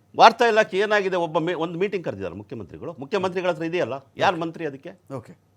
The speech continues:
Speaker 1: ಇದೆಲ್ಲ ಕೇಳ್ಬೇಕಲ್ವಾ?
Speaker 2: ಆ, ಬಾಲಕೃಷ್ಣ ಯಾದವ್ ಅವರೇ, ಈಗ ಎರಡು ಸ್ಥಾನಗಳಲ್ಲಿ, ಆ, ಒಂದ್ ಕಡೆ, ಆ, ನಾವು ನಾಗೇಂದ್ರ,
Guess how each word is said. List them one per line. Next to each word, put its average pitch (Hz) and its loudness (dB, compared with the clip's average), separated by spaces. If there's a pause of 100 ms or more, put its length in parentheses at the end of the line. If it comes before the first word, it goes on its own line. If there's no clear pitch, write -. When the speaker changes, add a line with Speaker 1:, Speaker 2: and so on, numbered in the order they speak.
(200)
Speaker 1:
ಇದೆಲ್ಲ 160 2
ಕೇಳ್ಬೇಕಲ್ವಾ? 170 -4 (800)
Speaker 2:
ಆ, - -2 (480)
ಬಾಲಕೃಷ್ಣ 139 4
ಯಾದವ್ 123 4
ಅವರೇ, 95 -2
ಈಗ 151 0 (100)
ಎರಡು 147 0
ಸ್ಥಾನಗಳಲ್ಲಿ, 127 -4 (120)
ಆ, 104 -4
ಒಂದ್ 104 -4
ಕಡೆ, 117 -2 (360)
ಆ, 101 -8
ನಾವು 92 -6 (180)
ನಾಗೇಂದ್ರ, 101 -4